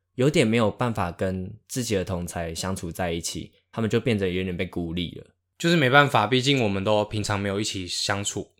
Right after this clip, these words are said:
Speaker 1: 对。
Speaker 2: 所以就会渐行渐远。
Speaker 1: 当然必须要去打工赚钱，那自己其实可以稍微调试一下，因为你在工作上也可以去认识到别人，其实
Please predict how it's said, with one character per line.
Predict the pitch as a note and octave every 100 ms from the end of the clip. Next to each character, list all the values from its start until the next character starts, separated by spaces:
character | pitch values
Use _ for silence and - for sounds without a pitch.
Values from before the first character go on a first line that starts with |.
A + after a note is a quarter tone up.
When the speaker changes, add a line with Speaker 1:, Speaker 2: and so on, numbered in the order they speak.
| _ -
Speaker 1:
对。 | A2+
Speaker 2:
所 |
以 | G#2
就 | A2+ A2
会 | A2
渐 | A2+
行 | G2 F2+
渐 | F#2 F#2
远。 | A#1+ - _
Speaker 1:
当 | - G#2
然 | F#2+ F2+
必 | A#2+
须 | G2+ G2
要 | F#2+
去 | F#2+ F#2+
打 | F2 E2
工 | F2 F2
赚 | F#2 F2+
钱， | - C2 - _ _ _
那 | - A2+
自 | B2
己 | F#2
其 | F2 F2+
实 | F2
可 | F#2
以 | E2+ E2 - _ _ _ _
稍 | - A2
微 | G#2
调 | G2 F2+
试 | F2 - F2
一 | D2+
下， | - F2 -
因 | G#2
为 | A#2+
你 | F#2+
在 | A2
工 | G#2+ F#2+ F2+
作 | F#2+
上 | G2 F2+
也 | E2
可 | F2+
以 |
去 | F#2
认 | G2+ G#2
识 | G#2
到 | G2+
别 | - F2
人， | F2 E2+
其 | - F#2+
实 | - E2+